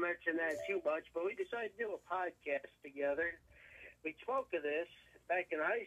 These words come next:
school. Uh, how can we do this? Well, then long and behold, we wanted to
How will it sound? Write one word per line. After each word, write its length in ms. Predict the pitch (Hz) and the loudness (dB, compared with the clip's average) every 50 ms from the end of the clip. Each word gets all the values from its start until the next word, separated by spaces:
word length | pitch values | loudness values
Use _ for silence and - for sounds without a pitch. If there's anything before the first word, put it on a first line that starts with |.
| - - | -8 -8
school. 300 | - 147 139 143 165 180 - - _ - - - | -4 -2 0 0 -2 -2 -6 -14 _ -20 -14 -8
Uh, 320 | 165 160 151 147 147 147 151 147 - _ - - 156 | -6 -4 -2 -2 -2 -4 -6 -8 -12 _ -20 -16 -16
how 80 | 208 - - | -16 -16 -14
can 80 | 240 247 | -12 -10
we 80 | 226 208 - | -10 -10 -6
do 160 | - 269 311 | -6 -6 -6
this? 240 | 302 - - - - - - - _ _ _ - - _ _ - _ _ _ _ - | -6 -8 -10 -14 -20 -20 -20 -20 _ _ _ -20 -20 _ _ -20 _ _ _ _ -6
Well, 360 | 151 151 160 170 180 185 170 - - _ _ _ _ _ _ _ _ _ _ _ _ _ _ _ _ _ _ _ _ _ _ _ - 170 | -4 -2 -2 -2 -2 -4 -8 -12 -20 _ _ _ _ _ _ _ _ _ _ _ _ _ _ _ _ _ _ _ _ _ _ _ -8 -4
then 220 | 160 165 170 170 | -2 0 0 0
long 240 | 170 175 180 180 175 | 2 2 4 4 4
and 80 | 170 170 | 4 2
behold, 540 | 165 156 156 196 220 208 196 180 170 165 156 151 - - - - | 2 0 2 2 2 2 2 2 0 0 -4 -8 -14 -20 -16 -10
we 200 | 160 156 - - - - - | -8 -8 -8 -8 -10 -6 -2
wanted 240 | 175 180 180 175 160 156 | 0 2 2 2 2 2
to 200 | 151 147 147 | 0 0 -2